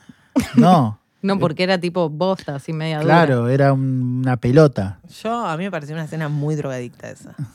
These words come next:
Speaker 2: Y puede ser.
Speaker 3: Dije, "Esto es drogadicto".
Speaker 2: Como la de Toy Story y los bichitos.
Speaker 3: Exacto. No,
Speaker 2: Sí.
Speaker 3: no,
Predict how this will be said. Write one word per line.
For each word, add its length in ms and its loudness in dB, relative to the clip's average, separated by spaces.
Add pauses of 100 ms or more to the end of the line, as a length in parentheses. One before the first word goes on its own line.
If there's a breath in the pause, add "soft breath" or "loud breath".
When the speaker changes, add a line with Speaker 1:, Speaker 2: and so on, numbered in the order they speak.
(160)
Speaker 2:
Y 140 -6
puede 200 0
ser. 280 -6
Speaker 3:
Dije, 180 -14
"Esto 220 -18
es 100 -18
drogadicto". 560 -20 (320)
Speaker 2:
Como 160 -2
la 80 2
de 80 0
Toy 140 2
Story 320 2
y 200 0
los 220 -2
bichitos. 500 -6
Speaker 3:
Exacto. 460 -16 (1300 loud breath)
No, 140 -8
Speaker 2:
Sí. 100 0
Speaker 3:
no, 80 -4